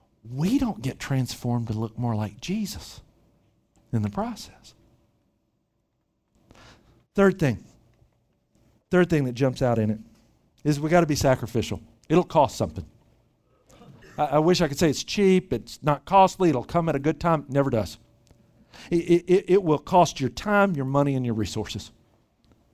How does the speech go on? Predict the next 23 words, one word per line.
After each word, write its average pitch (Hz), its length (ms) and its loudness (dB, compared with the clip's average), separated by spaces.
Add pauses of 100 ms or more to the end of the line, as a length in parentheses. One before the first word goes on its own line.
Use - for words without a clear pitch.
(560)
It, 165 200 -4
it 156 60 2
will 156 120 0
cost 131 260 -2
your 113 80 -12
time, 151 260 -2
your 135 100 -4
money. 127 200 -2 (160)
This 175 160 2
guy 185 200 2
had 151 160 0
to 123 60 -6
stop - 480 0
on 120 140 -4
his 113 140 -4
journey 104 360 -4 (220)
and 123 100 -2
spend 131 240 -4
the 120 60 -2
night 113 220 -2
with 95 100 -10
the 101 60 -6
guy. 92 180 -6